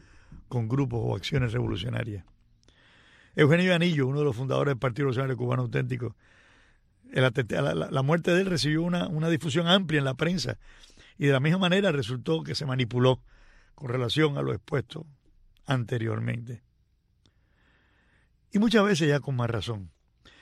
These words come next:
porque las motivaciones parecía que era la mediación de la víctima para apartar el regreso de José Luis Terio Pedraza por una cantidad de dinero que garantizaba su socie-, su seguridad. De todos modos, Juancho,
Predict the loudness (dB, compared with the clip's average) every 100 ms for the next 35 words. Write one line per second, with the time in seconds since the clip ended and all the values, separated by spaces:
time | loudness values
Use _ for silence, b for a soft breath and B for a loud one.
0 | b -4 -2 0 -2 -4 -4 -4 -2 -2
1 | -2 -4 -8 _ _ _ _ _ _ _
2 | _ _ _ _ -20 b b b b b
3 | 2 4 4 2 0 0 0 2 0 -2
4 | -6 -6 -2 -2 -2 -8 b b b -4
5 | 0 2 0 -2 -6 -4 -4 -6 -6 -10
6 | -4 0 0 0 0 0 0 -2 -4 -4
7 | -2 -4 -2 -2 -2 0 -2 -2 -4 -12
8 | B B B B -6 -2 -2 -2 -4 0
9 | 0 0 -2 -2 -6 _ b b -12 -6
10 | -4 -4 -6 -12 -8 -6 -6 -6 -8 -10
11 | -10 -8 -6 -4 -4 -4 -6 -8 b b
12 | b b b b b b b 2 6 6
13 | 6 2 0 -4 _ _ _ _ _ -2
14 | -2 -2 -6